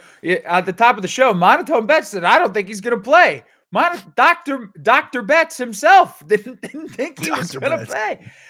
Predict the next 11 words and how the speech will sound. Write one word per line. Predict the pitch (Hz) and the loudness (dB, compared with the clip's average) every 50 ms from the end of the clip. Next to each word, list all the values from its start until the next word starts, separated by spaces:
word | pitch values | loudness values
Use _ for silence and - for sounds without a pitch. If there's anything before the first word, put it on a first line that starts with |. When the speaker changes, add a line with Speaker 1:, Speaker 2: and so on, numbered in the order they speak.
| 165 156 - | -20 -14 -8
Speaker 1:
It, | 196 247 262 185 - - | -6 -6 -6 -6 -10 -10
uh, | 175 190 190 196 190 190 175 - - | -8 -6 -4 -4 -4 -4 -6 -10 -6
and, | 185 196 208 208 185 | -6 -6 -6 -6 -8
and | 185 196 196 208 | -8 -8 -6 -6
here | 220 247 269 | -6 -6 -6
he's | 269 240 247 | -6 -6 -4
out | 254 240 226 175 160 - _ _ | -2 -2 -2 -4 -8 -14 _ _
running | 180 202 233 226 208 190 | -8 -6 -6 -6 -6 -6
ninety-five | 185 185 196 220 226 240 190 - 220 208 196 180 | -8 -8 -8 -10 -10 -12 -8 -4 -2 -2 -2 -4
percent. | 180 180 - - 226 214 185 165 147 - _ _ _ _ _ _ | -6 -12 -14 -10 -8 -8 -8 -8 -10 -14 _ _ _ _ _ _
Uh, | 143 151 147 143 139 143 | -12 -10 -8 -6 -8 -8